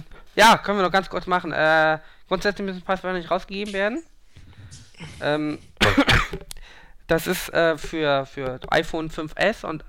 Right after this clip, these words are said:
äh, iPhone sechs, äh, sehr schön. Ich liebe mein neues iPhone, ne? Ich hab drei Tage Akkulaufzeit mit dem iPhone sechs Plus,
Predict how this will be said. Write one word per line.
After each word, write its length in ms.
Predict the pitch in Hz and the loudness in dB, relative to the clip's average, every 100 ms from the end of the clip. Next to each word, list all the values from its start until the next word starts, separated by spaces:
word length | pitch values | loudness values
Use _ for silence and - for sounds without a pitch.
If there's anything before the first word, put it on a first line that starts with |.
| - | -6
äh, 180 | 139 - | -4 -2
iPhone 360 | - 160 143 | -4 -6 -10
sechs, 420 | 139 147 - - - - - - - - | -6 -6 -6 -14 -18 -20 -20 -20 -20 -12
äh, 160 | 123 117 | -10 -6
sehr 180 | 135 | -6
schön. 240 | 131 - 120 | -6 -10 -14
Ich 200 | 127 - | -14 -10
liebe 240 | 156 151 | -6 -6
mein 140 | 131 127 | -6 -6
neues 200 | 127 127 | -8 -8
iPhone, 360 | 123 127 131 | -10 -10 -12
ne? 200 | 127 170 - | -8 -8 -6
Ich 100 | 151 | -6
hab 180 | 143 165 | -6 0
drei 180 | 143 | 2
Tage 280 | 160 151 135 | 2 -2 -2
Akkulaufzeit 520 | - - 135 123 - | -4 -4 -8 -6 -10
mit 100 | 127 | -10
dem 80 | 123 | -8
iPhone 280 | - 127 135 | -10 -8 -10
sechs 160 | 123 - | -10 -10
Plus, 320 | 147 165 | -10 -10